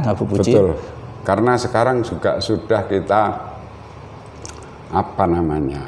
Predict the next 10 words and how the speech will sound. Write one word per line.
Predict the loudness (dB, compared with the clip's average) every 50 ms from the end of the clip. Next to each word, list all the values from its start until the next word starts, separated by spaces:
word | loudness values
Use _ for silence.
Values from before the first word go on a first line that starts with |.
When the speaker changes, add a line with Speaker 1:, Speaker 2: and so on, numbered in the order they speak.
| -8 -10 -10 -10 -6
Speaker 2:
eh, | -2 0 2 4 4 4 4 2 0
kita | 0 0 0 0 0 0 2 4 4 6 6 6 6 4 4 4 2 0 0 -4 -8 -12 -16 -16 -18 -18 -18 -16 -16 -16 -16 -16 -16 -16 -14 -4
dalam | 2 4 6 6 6 4
struktur | 2 0 2 2 2 2 2 0 2 2 4 6 6 4
itu | 4 4 2 2 0 2 2 4 4 4 4 2 0 -2 -6 -10 -16 -20 -20 -20 -20 -6
kita | -2 -2 0 2 2 2 2 2
jadikan, | 0 0 -2 0 0 2 2 2 4 2 2 -2 -4 -8 -14 -16 -16 -16 -16 -16 -16 -10
eh, | -4 0 0 2 2 2 2 2 0 0 -2 -4 -6
semua | -6 -2 0 0 2 4 4 6 6 6 6 6 4 2 2 0 -2 -6 -8 -10 -12 -14 -16 -16 -16 -16 -16 -16 -16 -16 -16 -14 -14 -14 -14 -14 -8 -2
ngurusi | 2 4 4 6 6 4 4 2 4 2 4 4 2